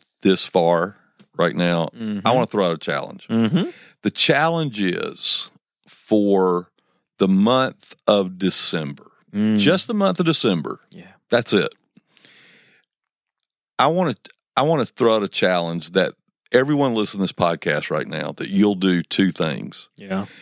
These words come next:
Speaker 1: That you'll make a commitment somewhere that might even be a little bit uncomfortable as far as your time,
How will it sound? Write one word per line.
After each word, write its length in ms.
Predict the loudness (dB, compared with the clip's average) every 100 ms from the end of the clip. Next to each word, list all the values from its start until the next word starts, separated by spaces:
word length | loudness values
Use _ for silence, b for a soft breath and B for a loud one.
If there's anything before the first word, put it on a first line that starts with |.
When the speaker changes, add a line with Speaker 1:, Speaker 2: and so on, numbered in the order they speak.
| B -2
Speaker 1:
That 180 | 0
you'll 260 | 2 2 2
make 240 | 2 0
a 60 | -2
commitment 840 | -6 -2 2 4 4 0 -6 -4
somewhere 1300 | 0 0 2 0 0 0 0 0 -2 -4 -10 -12 -20 _ b b b b b 0
that 180 | 0 2
might 280 | 2 2
even 240 | 2 0 0
be 120 | 2
a 60 | 0
little 920 | -2 -2 0 2 2 2 2 0 -2
bit 600 | -4 0 2 4 2 -2 -2
uncomfortable 1120 | 0 0 -2 -2 -2 -8 -8 -6 -6 -8 _ -8
as 100 | -2
far 200 | 0 0
as 100 | -2
your 80 | -8
time, 480 | -8 -8 -8 -14